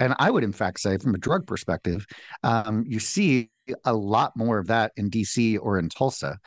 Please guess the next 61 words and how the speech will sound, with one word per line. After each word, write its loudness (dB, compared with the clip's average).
uh, 2
than 2
you -2
really 2
randomly 0
see 0
in 2
Amsterdam. 0
It's -2
almost 0
like 2
they've 0
had 2
it -2
here 0
for -4
so 0
long 2
that 0
they're -2
just -4
really 0
responsible -2
about 0
it, -4
as 0
compared 2
to 0
in -2
Tulsa, 0
where 2
you 0
could -2
be 2
driving 2
down 0
the -2
highway 0
and 2
you 4
can 0
literally 2
smell 2
the -2
weed 0
from 0
the 0
car 2
in -6
front 0
of 0
you, 4
<laughs> -4
even 0
though 4
it's, -4
like, 0
a 4
hundred 0
feet 2
away. 2